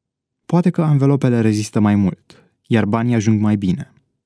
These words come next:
Nu pot explica cum își împlinește Dumnezeu făgăduința din textul nostru de astăzi. Tot ce știu din experiență personală este că nu ai pe nimeni mai puternic de partea ta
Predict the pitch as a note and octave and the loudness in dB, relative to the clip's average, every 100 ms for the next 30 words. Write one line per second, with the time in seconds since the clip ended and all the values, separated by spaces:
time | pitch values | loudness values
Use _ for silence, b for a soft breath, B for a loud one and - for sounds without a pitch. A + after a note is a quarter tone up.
0 | _ _ _ _ _ _ _ - D#3+ F3+ | _ _ _ _ _ _ _ -2 2 2
1 | C#3 C3 - A2+ - A2 A2 G#2+ - E3 | 0 -4 -4 -8 -6 -6 -4 -4 0 0
2 | C#3 G#2 G2+ G2+ G2+ A2+ G2 G2 F#2 G#2 | 2 -2 0 0 0 -2 0 0 0 -2
3 | - G2+ F#2+ G2 F#2+ G2+ F#2+ G#2 - - | -2 -4 0 0 0 -2 -2 -4 -6 -4
4 | G#2 G2+ - A2+ G#2 G2 - - - - | 0 0 -2 -4 -2 -4 -6 -16 -18 -20
5 | _ _ _ _ _ _ A#2 A2+ - A2 | _ _ _ _ _ _ -6 -4 -2 -4
6 | - A#2+ A#2+ A2+ - A2+ G#2+ A2 - A2 | -2 -4 -2 -4 -4 -4 -2 -2 -2 -6
7 | - A2 G#2+ A2+ - - B2 - C3 - | -4 -4 -2 -2 -4 -2 -2 -2 -4 0
8 | B2+ D#3+ G3 E3+ D#3 C#3+ C#3 B2+ A#2+ A2 | 0 2 2 0 0 2 2 2 0 -2
9 | A2+ A2 A2+ A2 G2 G2+ G#2+ G2+ G2+ G2 | -4 -2 0 0 -2 -4 -4 -4 -6 -6
10 | G#2+ | -6